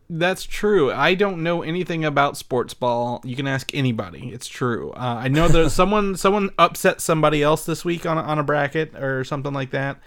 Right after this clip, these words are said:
Um, a low, a, uh, uh, my, someone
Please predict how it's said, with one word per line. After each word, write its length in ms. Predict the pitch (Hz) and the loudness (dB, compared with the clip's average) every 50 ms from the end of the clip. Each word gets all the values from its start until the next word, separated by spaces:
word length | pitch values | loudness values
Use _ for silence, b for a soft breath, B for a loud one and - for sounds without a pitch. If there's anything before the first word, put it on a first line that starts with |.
| b b b b b b b b - | b b b b b b b b -8
Um, 380 | - 120 120 120 117 113 117 - - | -6 -4 -4 -4 -4 -6 -8 -6 -4
a 80 | 127 123 | -2 0
low, 400 | 123 135 147 156 156 147 147 - | 4 6 6 6 6 4 0 -2
a, 100 | - 135 | -2 0
uh, 640 | 139 156 - 160 170 - - _ _ 101 - 175 - - | 0 0 0 -2 -4 -4 -4 _ _ -8 -8 -8 -6 -4
uh, 160 | 180 185 180 - - | -4 -6 -6 -6 -8
my, 280 | 170 175 165 185 - - 156 | -6 -2 -2 -2 -2 -4 -6
someone 400 | - 208 208 220 214 202 196 185 | -4 -2 0 0 0 0 -2 -6